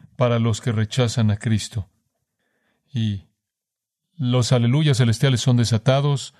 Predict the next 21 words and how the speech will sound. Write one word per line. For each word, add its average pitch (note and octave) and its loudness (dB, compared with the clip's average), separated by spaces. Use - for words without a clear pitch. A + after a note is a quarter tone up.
porque A#2 -6
es A2 -4
momento C#3+ 0
para A2+ -2
la B2+ 2
verdad A#2+ -4
y A#2 -10
la A2 -4
justicia G#2+ -6
y A#2 -6
el G#2 -4
juicio. - -8
Hay B2 -2
un C3 -2
tercer C3 -4
componente B2 0
en A#2 -2
esta A#2+ 0
alabanza, B2 0
versículo A#2 -2
tres, C3 -2